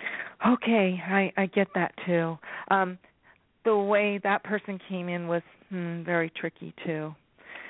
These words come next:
Someone c-, copied my heartbeat rhythm, and, uh, yeah. If you understand that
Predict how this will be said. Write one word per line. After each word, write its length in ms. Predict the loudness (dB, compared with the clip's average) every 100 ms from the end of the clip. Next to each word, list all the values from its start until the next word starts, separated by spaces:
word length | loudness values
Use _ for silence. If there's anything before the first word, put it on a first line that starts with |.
| -16 -16 -20 -20 -2 -2 2
Someone 320 | 2 2 0 -4
c-, 300 | -14 -8 -2
copied 320 | -2 -2 -4
my 180 | -2 0
heartbeat 560 | 2 2 0 -8 -6
rhythm, 480 | -4 -2 0 -2 -4 -8
and, 460 | -8 -6 -6 -8 -6
uh, 340 | -4 -2 -4 -8 _ _ _ _ _ _
yeah. 300 | -8 -6 -6 -8 -16 -20 _ _ _ _ -18 -10 -10
If 100 | -4
you 160 | 2 2
understand 560 | 2 -8 0 0 2
that 260 | 2 2